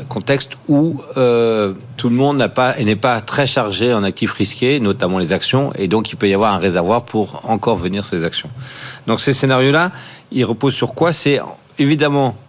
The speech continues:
euh, le pivot de la Fed est confirmé, on en parlera, dans ces scénarios de s-, ce qu'on appelle soft landing, sous-entendu l'économie, euh, aussi bien aux États-Unis qu'en Europe,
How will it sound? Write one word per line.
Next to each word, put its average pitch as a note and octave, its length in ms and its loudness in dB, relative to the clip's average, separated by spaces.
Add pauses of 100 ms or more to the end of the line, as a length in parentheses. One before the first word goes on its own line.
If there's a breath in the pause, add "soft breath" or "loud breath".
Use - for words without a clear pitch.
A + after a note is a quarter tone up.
(100)
euh, A2 180 2
le A2 120 2
pivot A2+ 320 -2
de G2+ 40 0
la G#2 80 2
Fed G#2 220 0
est F#2 60 -2
confirmé, G2 460 0
on E2+ 140 0
en E2 80 -2
parlera, F#2 400 0
dans A2+ 140 0
ces G#2+ 240 0 (140)
scénarios A#2+ 440 0
de A#2+ 320 2 (100)
s-, - 240 -8
ce - 120 -10
qu'on G2 100 -4
appelle G2 180 0
soft B2+ 300 0
landing, B2 320 2
sous-entendu A2+ 540 0
l'économie, B2 580 0 (500 loud breath)
euh, G2+ 300 2 (160)
aussi F#2+ 220 -4
bien G2+ 120 2
aux F#2+ 80 2
États-Unis F#2+ 440 2
qu'en E2+ 120 -2
Europe, D#2+ 320 0